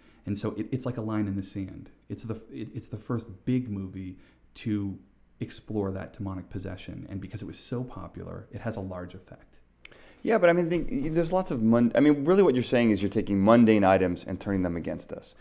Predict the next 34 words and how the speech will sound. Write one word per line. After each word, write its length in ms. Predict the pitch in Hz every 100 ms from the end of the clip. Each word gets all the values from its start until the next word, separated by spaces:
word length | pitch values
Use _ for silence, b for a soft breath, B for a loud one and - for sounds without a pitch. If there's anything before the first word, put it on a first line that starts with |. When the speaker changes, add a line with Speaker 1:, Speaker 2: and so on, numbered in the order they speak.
| 104
Speaker 1:
Mm-hmm. 280 | 104 104 127
Speaker 2:
And 200 | 123 120
I 100 | 117
think, 440 | 127 143 131 113 -
yeah, 140 | 113 -
with 240 | 131 135
birds, 360 | 139 139 135 107
the 80 |
birds 280 | 107 120 117
are 80 | 101
everywhere. 360 | 107 104 92 90
And 120 | 101
then 240 | 101 98 -
after 240 | 104 104
that 100 | 98
movie, 300 | 98 110 95
people 260 | - 95 90
were 80 |
really 200 | 90 87 87
scared 320 | - 80 80
of 120 | 80
birds 340 | - - 85 98
when 120 | 104
they're, 160 | 95 87
Speaker 1:
Mm-hmm. 180 | - 117
Speaker 2:
you 60 |
know, 40 | 98
pretty 260 | - - -
harmless 460 | - 87 80 76
creatures 400 | - 104 95 71
for 100 | -
the 80 | 80
most 240 | 80 73
part. 180 | - -